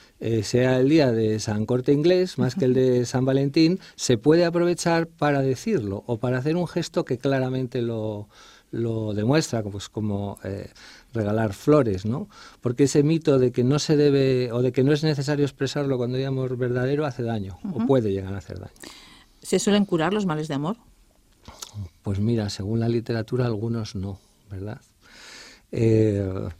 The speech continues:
Speaker 1: eh, los males de amor son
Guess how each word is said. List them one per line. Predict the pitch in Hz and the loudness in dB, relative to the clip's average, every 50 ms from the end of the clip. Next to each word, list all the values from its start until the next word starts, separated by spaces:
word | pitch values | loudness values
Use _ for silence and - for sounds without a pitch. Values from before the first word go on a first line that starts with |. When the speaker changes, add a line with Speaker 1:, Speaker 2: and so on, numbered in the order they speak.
| _ _ - - _ _ _ _ _ _ _ | _ _ -20 -20 _ _ _ _ _ _ _
Speaker 1:
eh, | - - 117 113 110 107 107 | -8 -6 -2 0 0 0 0
los | 101 107 104 98 113 | 2 2 2 4 8
males | 127 139 143 151 147 143 | 8 8 8 8 8 8
de | 143 | 8
amor | 139 139 143 151 156 156 | 8 8 8 6 6 4
son | - - 147 139 139 135 131 123 120 117 110 107 107 104 98 95 98 | 2 4 6 6 6 6 6 4 4 4 4 4 2 2 0 -2 -4